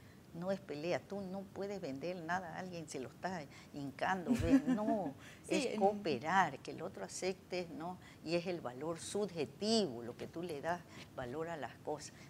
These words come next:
Speaker 1: Bueno, vamos a seguir hablando, y ese es otro tema
Speaker 2: Este es
Speaker 1: completamente,
Speaker 2: otro
Speaker 1: lo de
Speaker 2: tema,
Speaker 1: subjetivo.
Speaker 2: pero es un gran tema y, y, y creo que me parece un muy bonito cierre,
Speaker 1: Ajá.
Speaker 2: porque nos deja ver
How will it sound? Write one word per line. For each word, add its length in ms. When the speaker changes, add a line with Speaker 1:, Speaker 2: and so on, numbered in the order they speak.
Speaker 1:
Bueno, 200
vamos 220
a 20
seguir 300
hablando, 320
y 40
ese 180
es 80
otro 320
tema 300
Speaker 2:
Este 120
es 60
Speaker 1:
completamente, 560
Speaker 2:
otro 60
Speaker 1:
lo 60
de 140
Speaker 2:
tema, 140
Speaker 1:
subjetivo. 360
Speaker 2:
pero 120
es 80
un 100
gran 300
tema 320
y, 440
y, 80
y 40
creo 320
que 60
me 80
parece 260
un 80
muy 100
bonito 320
cierre, 500
Speaker 1:
Ajá. 180
Speaker 2:
porque 580
nos 200
deja 240
ver 320